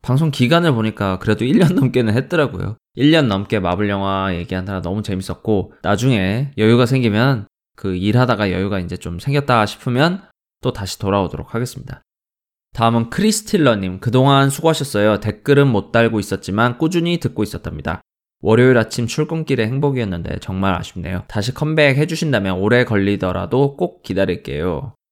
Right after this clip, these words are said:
저도 출퇴근길에 팟캐스트 많이 듣는데, 어, 그 기분 알고 있습니다. 출근길에 팟캐스트 듣고 출근하면은 정말 재밌죠.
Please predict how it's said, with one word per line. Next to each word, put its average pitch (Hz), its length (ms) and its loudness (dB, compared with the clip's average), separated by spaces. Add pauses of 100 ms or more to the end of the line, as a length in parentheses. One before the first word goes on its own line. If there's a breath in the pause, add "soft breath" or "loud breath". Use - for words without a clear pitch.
(300)
저도 139 520 4
출퇴근길에 139 920 2
팟캐스트 139 360 -6
많이 95 240 0
듣는데, 92 680 -4
어, 87 260 -10
그 110 140 -4
기분 113 300 2
알고 95 220 0
있습니다. - 440 -10 (380)
출근길에 156 680 2
팟캐스트 - 400 -4
듣고 104 260 -6
출근하면은 123 760 -2
정말 98 240 -4
재밌죠. 113 520 -6